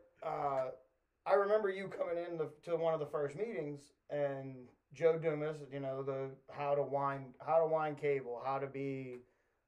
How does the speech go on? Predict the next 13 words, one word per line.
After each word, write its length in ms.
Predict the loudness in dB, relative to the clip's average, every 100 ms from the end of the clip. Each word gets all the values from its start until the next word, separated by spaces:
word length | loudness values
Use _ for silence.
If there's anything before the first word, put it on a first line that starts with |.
| -8
the 80 | -4
grip, 400 | -2 0 0 -2 -8
how 260 | -4 0 0
to 80 |
be 560 | -2 -4 -4 -4 -8 -12 -16 -10
camera 280 | -6 -2 -4 -4
three, 320 | -4 -4 -2 -2
how 80 |
to 60 | -4
be 320 | -4 -4 -4
this, 340 | -2 -2 -2 -6
uh, 100 | -8 -10 _ _ _ -8
and 340 | -4 -2 -4